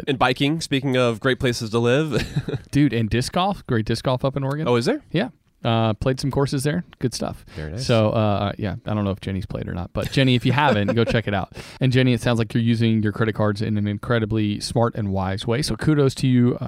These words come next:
Speaker 2: on that. And Matt and I, we actually think that, that all regular bills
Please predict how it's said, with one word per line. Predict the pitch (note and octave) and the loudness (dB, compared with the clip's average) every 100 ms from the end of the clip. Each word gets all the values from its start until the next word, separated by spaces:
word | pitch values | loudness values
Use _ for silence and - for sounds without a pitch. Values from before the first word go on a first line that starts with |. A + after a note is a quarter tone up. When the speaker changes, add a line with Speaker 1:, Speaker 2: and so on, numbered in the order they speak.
| - | -6
Speaker 2:
on | A2 G#2 | -4 -2
that. | A#2+ D#3 - - - - - | -2 -4 -6 -14 -20 -20 -2
And | B2 B2 | 0 2
Matt | D#3 | 2
and | F3 | 2
I, | C3+ | 2
we | B2+ B3+ | 2 0
actually | E3 - D3 | 0 0 2
think | D#3 | 2
that, | C#3 - _ | 0 -2 _
that | C3 - | -6 0
all | B2 C3 D3 | 2 4 6
regular | B2 C3 B2+ G#2 | 4 4 2 4
bills | A2+ D#3+ | 2 2